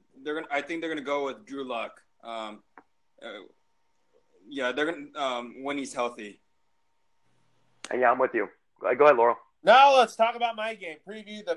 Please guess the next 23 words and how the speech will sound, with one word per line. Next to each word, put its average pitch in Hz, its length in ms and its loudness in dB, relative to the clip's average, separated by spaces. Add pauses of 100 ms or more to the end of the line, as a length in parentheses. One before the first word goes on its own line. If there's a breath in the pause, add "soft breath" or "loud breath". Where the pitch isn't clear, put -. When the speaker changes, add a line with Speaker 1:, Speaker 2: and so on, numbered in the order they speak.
(100)
Speaker 3:
Patriots 190 640 -8
taking 202 240 -10
on 190 140 -10
the 190 60 -12
Baltimore 190 520 -10
Ravens 190 380 -10
on 147 140 -14
Sunday 185 260 -8
Night 175 200 -8
Football. 185 460 -2 (360)
Bill 240 300 0
Belichick 220 520 -4
and 170 100 -18
John 202 280 -8
Harbaugh. 196 400 -8 (360)
Always 233 320 -6
fun 226 240 -14
to 202 60 -14
see 208 220 -18
those 208 280 -8
two 208 300 -12
go 196 180 -4
toe-to-toe. 196 800 -2